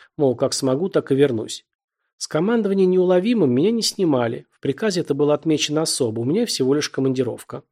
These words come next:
После этого я стал собираться.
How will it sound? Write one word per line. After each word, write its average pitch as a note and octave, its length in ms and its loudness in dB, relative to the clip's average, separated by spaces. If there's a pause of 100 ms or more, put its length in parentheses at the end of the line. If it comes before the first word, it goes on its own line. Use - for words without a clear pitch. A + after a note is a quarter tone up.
(800)
После F3+ 280 2
этого A#3 120 2
я G#3 140 0
стал F#3+ 200 -4
собираться. D#3 640 -4